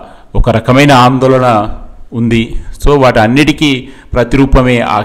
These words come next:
cases. So government కానీ మిగతా పిటిషనర్స్ కానీ అందరూ కూడా చొరవ తీసుకొని దీనికి ఒక పరిష్కారం చూపెట్టి దీన్ని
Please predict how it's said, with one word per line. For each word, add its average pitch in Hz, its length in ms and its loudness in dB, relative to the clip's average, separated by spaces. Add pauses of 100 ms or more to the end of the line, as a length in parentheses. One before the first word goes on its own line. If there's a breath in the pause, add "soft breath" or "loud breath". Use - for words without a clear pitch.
cases. 95 400 -6 (480 soft breath)
So 147 40 -2 (180)
government 131 520 2 (100)
కానీ 117 220 -2 (540 loud breath)
మిగతా 120 300 2 (640)
పిటిషనర్స్ 120 560 0
కానీ 113 160 -2 (100)
అందరూ 113 260 0
కూడా 113 180 2
చొరవ 110 320 0
తీసుకొని 117 420 -6 (300)
దీనికి 120 280 -4
ఒక 120 100 2 (720 loud breath)
పరిష్కారం 147 580 2
చూపెట్టి 120 480 -2 (580)
దీన్ని 113 300 2